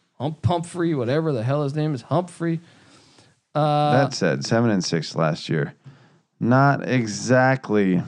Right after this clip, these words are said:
Speaker 1: They got destroyed by the injury bug last year. They had Christian Chapman get injured. They had, uh, their running back, uh, Juwan Howard.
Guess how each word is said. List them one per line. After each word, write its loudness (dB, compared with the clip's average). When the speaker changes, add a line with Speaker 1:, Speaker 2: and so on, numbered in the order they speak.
Speaker 1:
They 0
got -4
destroyed -2
by 0
the -6
injury -4
bug -8
last -12
year. -14
They -6
had -4
Christian -4
Chapman -4
get -2
injured. -4
They -2
had, -4
uh, -6
their -6
running -6
back, -6
uh, -6
Juwan -4
Howard. -4